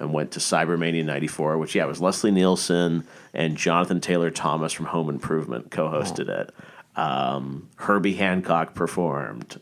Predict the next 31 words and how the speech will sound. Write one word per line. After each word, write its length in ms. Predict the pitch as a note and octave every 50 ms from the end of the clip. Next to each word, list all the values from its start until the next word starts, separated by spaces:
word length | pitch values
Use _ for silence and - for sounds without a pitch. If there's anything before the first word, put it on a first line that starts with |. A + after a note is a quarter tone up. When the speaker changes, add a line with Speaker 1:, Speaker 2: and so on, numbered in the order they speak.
| _ _
Speaker 1:
Um, 600 | - D#2 E2 D#2+ D#2+ D#2+ D#2+ D#2+ D#2+ D#2 D2+ D2 -
it 160 | - F#2+ F2+
was, 360 | - D#2+ F2 E2 D2+ D2+ - -
uh, 360 | D#2 D#2+ D2+ D2 D2+ D2 -
it's 160 | - F#2+ -
insane. 220 | A2 G2 C3+ D3 B2
You 60 | F#2+
can 80 | F#2+ G2
still 120 | - D3
watch 220 | B2 B2 A#2+ -
it 40 | A2+
on 60 | F#2
YouTube. 440 | F2 G2+ B2 B2 - D#2+ B1+ - - - - - - - - -
But 100 | F#2+ G2
yeah, 180 | G2 A2+ A2 F#2
that 100 | G2+ A#2
was 80 | B2 A2
the 80 | A2
first 500 | F#2+ - - A2+ G#2 G#2 G2+ - - -
video 260 | F2 F2 F#2 F2+ F2+
game 180 | F2 F2 E2+ E2
award 260 | E2 E2 G2 A#2 -
show, 180 | - - F#2 F2
and 80 | F2
I 140 | - D#2 F#2+
wrote 440 | F#2+ E2+ D2+ F2 G2 F#2+ G#2 A2 G#2 -
a 60 | F2+
lot 280 | F2+ F2 F2+ F2 F2 E2
of 100 | E2 D2
the 80 | E2+
narration 880 | E2 D#2+ E2 E2 E2 D2+ E2 F#2+ G2 F#2 - - F2+ E2 E2 D2 D#2+